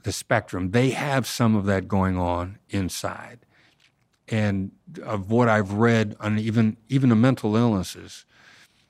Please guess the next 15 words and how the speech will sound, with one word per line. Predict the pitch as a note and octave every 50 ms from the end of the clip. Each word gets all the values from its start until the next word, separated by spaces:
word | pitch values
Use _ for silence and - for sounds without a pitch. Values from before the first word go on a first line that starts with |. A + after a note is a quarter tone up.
| _ _ _ _ _ _ _ _ _ _ _ _ -
uh, | G#2 G#2 G2+ G2 G2
in | G#2+ G#2+ G#2+ G2+ G2+ G2+ G2 G2 F2 A2
my | G#2+ A2+ A2+
last | A2 A2+ A#2 G#2+ - -
century | B2+ A#2 G#2+ - - G2+ F#2+
training, | - - - G2+ F#2+ G2 F#2+ F#2+ G2 G2+ -
I | - G2+ G2+
saw | - - - G#2+ G2 F#2+ F#2
people | - - - A#2 G2+ - A2+
who | G#2 G2+
were | F#2+ G2 F#2+
paranoid | F2 - - A2+ G#2+ G#2 G2+ G#2 F#2+ -
schizophrenic | - - G#2 - - - - - F#2 F2 F#2 F#2+ A2+
as | G2 F2
a, | G#2 -